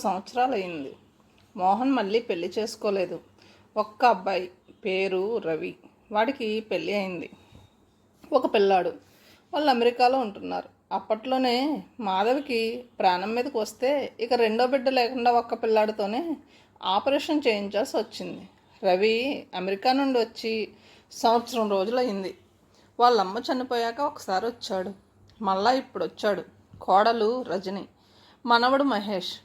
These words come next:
కోడలు చాలా మంచి పిల్ల. తనకు చిన్నతనంలోనే తండ్రి చనిపోయాడు. తల్లే అన్నీ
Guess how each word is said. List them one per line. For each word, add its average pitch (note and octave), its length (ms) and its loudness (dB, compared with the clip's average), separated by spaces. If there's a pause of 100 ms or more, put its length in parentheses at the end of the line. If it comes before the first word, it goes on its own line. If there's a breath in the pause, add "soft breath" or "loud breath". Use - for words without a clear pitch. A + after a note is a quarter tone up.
(260)
కోడలు A3+ 440 4 (300)
చాలా G3 320 2 (100)
మంచి G#3 340 -6
పిల్ల. F3 180 -6 (840 soft breath)
తనకు C4+ 380 4 (500)
చిన్నతనంలోనే A#3+ 880 0 (1200 soft breath)
తండ్రి A#3+ 400 2 (340)
చనిపోయాడు. G#3+ 640 -2 (800 soft breath)
తల్లే A#3 320 4 (140)
అన్నీ A#3+ 240 -2